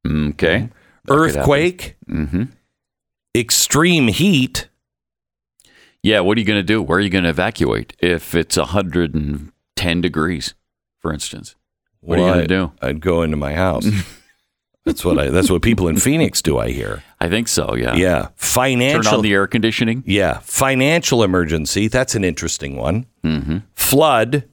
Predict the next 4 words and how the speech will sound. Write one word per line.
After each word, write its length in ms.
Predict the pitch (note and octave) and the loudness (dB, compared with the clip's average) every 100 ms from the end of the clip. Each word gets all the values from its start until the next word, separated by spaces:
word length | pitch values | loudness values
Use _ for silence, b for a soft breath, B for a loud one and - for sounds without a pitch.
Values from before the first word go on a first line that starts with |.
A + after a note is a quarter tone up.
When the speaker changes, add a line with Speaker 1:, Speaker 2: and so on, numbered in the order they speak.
| _ _ | _ _
Speaker 2:
hurricane, 840 | - D3+ D#3 C#3 A#2+ G2+ F#2+ G#2+ A2+ - _ | -2 2 2 2 0 0 0 0 -2 -10 _
landslide. 1040 | F#2+ A2 C#3+ D#3 D#3+ - G2 D2 E2+ G2+ - _ _ _ _ _ _ _ _ _ A#1 | 2 2 2 0 0 2 2 4 2 0 -6 _ _ _ _ _ _ _ _ _ -14
Okay. 680 | C2 C#2 D2+ D2 - G2 A#2+ B B B B - | -10 -10 -10 -6 0 0 0 B B B B -2
Uh, 760 | G2+ G#2 G#2 G#2 G2+ G2+ G2 | 2 4 6 6 6 6 4